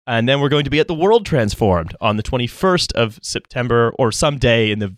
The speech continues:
they haven't told us what day we're on yet, but we're gonna be on one of those days. Um, and otherwise,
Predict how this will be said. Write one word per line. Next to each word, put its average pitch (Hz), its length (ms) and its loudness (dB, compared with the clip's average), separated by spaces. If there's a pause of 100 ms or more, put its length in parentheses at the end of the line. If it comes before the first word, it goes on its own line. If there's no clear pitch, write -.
(540)
they 156 80 -2
haven't 139 180 -2
told 135 160 2
us 107 100 -2
what 110 120 -4
day 92 120 0
we're 87 160 0
on 87 140 0
yet, 82 140 -8
but 87 100 -8
we're 90 240 -4
gonna - 140 -8
be 90 180 -8
on 85 400 -10
one 95 220 -10
of 82 100 -12
those 87 220 -12
days. 90 340 -14 (560)
Um, 107 340 -2 (300)
and 120 400 0
otherwise, 139 600 2